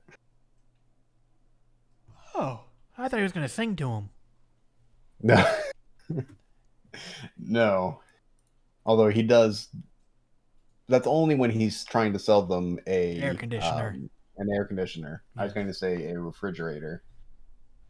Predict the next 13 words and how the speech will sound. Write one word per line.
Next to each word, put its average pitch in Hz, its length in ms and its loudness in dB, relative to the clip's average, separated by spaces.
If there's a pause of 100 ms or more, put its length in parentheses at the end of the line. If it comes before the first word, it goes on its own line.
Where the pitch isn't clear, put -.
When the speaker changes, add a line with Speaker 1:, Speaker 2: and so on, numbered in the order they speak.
(280)
Speaker 2:
but 85 340 -2 (680)
not 104 240 0
quite. 85 300 -4 (360)
Speaker 1:
Not 131 200 -14
quite. 101 360 -14 (1040)
At 208 180 -6
first, 381 220 0
I 359 60 -2
thought 330 120 0
this 302 160 -2
match 330 260 -2
was 208 120 -8
boring, 202 560 -2